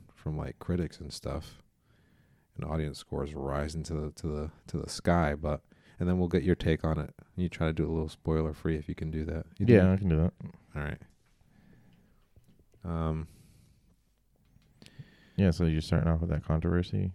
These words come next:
Speaker 2: what you're saying?
Speaker 1: Uh, well,
Speaker 2: So nothing has to do with Scorsese on this.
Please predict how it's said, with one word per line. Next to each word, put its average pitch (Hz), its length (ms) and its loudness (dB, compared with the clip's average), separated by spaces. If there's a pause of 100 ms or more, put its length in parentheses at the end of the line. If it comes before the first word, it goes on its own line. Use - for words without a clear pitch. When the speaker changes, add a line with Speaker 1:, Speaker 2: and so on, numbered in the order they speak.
Speaker 2:
what 98 120 -2
you're 90 100 -2
saying? 95 260 -4 (720)
Speaker 1:
Uh, 104 200 2
well, 110 400 8 (540)
Speaker 2:
So - 140 -2
nothing 113 320 4
has 101 200 4
to - 60 -12
do 92 100 4
with 82 140 2
Scorsese 80 420 0
on 80 120 -6
this. - 180 -10